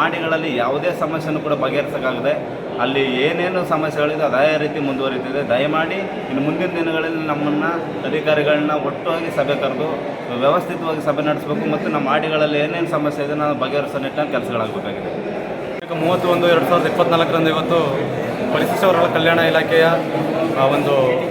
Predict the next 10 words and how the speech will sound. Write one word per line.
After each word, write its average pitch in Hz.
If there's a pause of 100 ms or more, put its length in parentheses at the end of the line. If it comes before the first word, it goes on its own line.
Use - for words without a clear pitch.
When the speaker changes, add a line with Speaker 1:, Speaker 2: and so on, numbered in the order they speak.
(480)
Speaker 2:
ನಿರ್ದೇಶನದ 175
ಮೇರೆಗೆ 165 (200)
ತಹಸೀಲ್ದಾರ್ 170
ಅಧ್ಯಕ್ಷತೆಯಲ್ಲಿ 165
ಇವತ್ತು 170 (280)
ಟಿ 165 (100)
ಆರ್ 185
ಐನ 175
ಒಂದು 160
ಮೌಲ್ಯಮಾಪನ 165